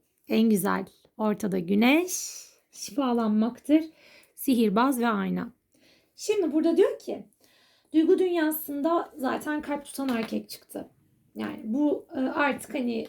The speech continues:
duygularımın tavan yaptığı, belki duygusallaştım, belki seninle ilgili çok fazla düşündüm, duygularımı düşündüm. Yani ben ne yaşıyorum? İçinden çıkamadığımda da aydınlık yolumun, güneşimin sen olduğunu hissettiğim,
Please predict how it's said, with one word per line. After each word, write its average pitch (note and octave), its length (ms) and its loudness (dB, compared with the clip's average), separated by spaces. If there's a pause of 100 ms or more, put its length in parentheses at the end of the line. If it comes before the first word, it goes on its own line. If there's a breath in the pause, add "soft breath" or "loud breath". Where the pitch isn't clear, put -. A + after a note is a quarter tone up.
(180)
duygularımın B3+ 760 0 (300)
tavan C#4 300 -4
yaptığı, A3+ 720 -4
belki C4 720 -2
duygusallaştım, A#3+ 1160 -4
belki B3+ 340 -4
seninle B3+ 440 0
ilgili B3 380 0 (500 loud breath)
çok - 260 -8
fazla A#3 320 0
düşündüm, G3+ 600 -2
duygularımı A3 520 2
düşündüm. G#3+ 680 -4
Yani G#3 280 -6
ben A#3+ 260 0
ne B3+ 40 4
yaşıyorum? A3 720 -2 (100)
İçinden C4+ 560 -2 (300 loud breath)
çıkamadığımda B3 720 2
da - 140 -4
aydınlık B3 600 0
yolumun, G3+ 440 -4
güneşimin A#3+ 440 0
sen C#4+ 240 -2
olduğunu G#3+ 380 0
hissettiğim, - 800 -8